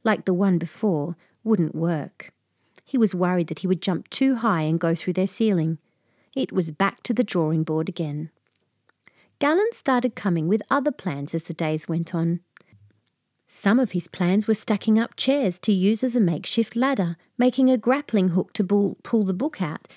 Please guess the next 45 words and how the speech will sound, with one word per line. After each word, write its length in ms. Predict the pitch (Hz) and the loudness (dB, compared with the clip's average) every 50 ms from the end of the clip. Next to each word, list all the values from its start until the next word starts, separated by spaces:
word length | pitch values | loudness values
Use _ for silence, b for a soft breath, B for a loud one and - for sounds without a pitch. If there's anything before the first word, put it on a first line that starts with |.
| b b | b b
and 180 | - 220 220 - | 0 0 2 2
taping 440 | - 277 311 320 - - 339 330 320 | 2 0 0 0 2 2 2 4 4
the 120 | 320 285 | 4 4
ends 240 | 220 196 202 190 - | 4 4 4 2 0
of 120 | 214 - | 0 0
a 40 | 196 | 2
mop 320 | 175 175 185 196 - - - - | 4 4 4 2 0 -4 -4 0
and 140 | 247 247 262 | 2 2 2
a 40 | |
broom 460 | 214 - - 180 165 160 151 156 - - - - | 0 0 -2 -2 -2 0 -2 -2 -4 -6 0 2
and 160 | 240 240 240 | 6 6 8
using 360 | 240 247 247 202 220 202 175 | 8 6 4 4 2 0 0
it 120 | - - - | 0 -2 0
to 100 | - 196 | 4 4
nudge 420 | 190 190 214 240 262 - - - | 6 6 6 4 2 -2 -6 -6
the 80 | - 254 | -4 -4
book 260 | - 196 190 - - | -2 -2 -4 -2 -4
out 220 | 160 143 151 - | -6 -6 -6 -8
of 60 | 175 175 | -4 -4
the 100 | 220 220 | -2 -2
shelf. 480 | - - 311 285 196 156 - - - - _ _ _ _ _ _ _ - | -2 -2 -2 -2 -2 -4 -6 -10 -20 -20 _ _ _ _ _ _ _ -4
But 100 | 202 196 | -4 0
these 220 | - 208 190 175 - | 2 2 2 2 0
plans 340 | - - 180 170 160 160 - | -2 -2 0 0 0 0 0
didn't 220 | - 185 160 143 | 0 0 0 0
seem 240 | - - 180 160 160 | -2 0 0 0 0
to 120 | - 170 | 0 -2
work. 520 | 151 160 190 214 202 - - _ - - b b b b b b b b - | -2 0 0 0 0 -2 -6 _ -20 -20 b b b b b b b b -2
After 240 | 190 196 - - | -2 -2 -2 -2
the 160 | 175 180 170 170 | 0 0 2 2
unsuccessful 640 | 175 175 - - - - - 180 170 - - 185 170 | 2 0 -2 -4 -10 -4 -4 -4 -4 -2 -2 0 2
mop 300 | 170 170 170 180 - - | 2 2 0 0 -2 0
and 160 | 170 165 156 | 0 0 2
broom 260 | 180 190 226 247 254 | 2 2 2 2 2
plan, 400 | 240 - - 147 151 151 165 214 b b b b b | 0 -2 -6 -6 -4 -4 -6 -6 b b b b b
he 120 | - 220 | -2 -2
stayed 300 | - - - 202 185 170 | -2 2 2 2 2 2
up 160 | 160 - - | 0 -4 -2
late 240 | 165 175 214 - - | 0 0 0 -2 -2
that 180 | - 156 - - | -8 -8 -6 -4
night 300 | 170 170 156 - - - | -4 -4 -4 -4 -4 -4
making 320 | 160 160 - - 180 170 | -4 -4 -2 0 2 2
a 80 | 170 165 | 4 4
new 280 | 165 170 196 247 269 | 4 4 4 4 2
plan. 440 | - - - 156 147 143 143 151 | 0 -6 -8 -8 -6 -6 -8 -10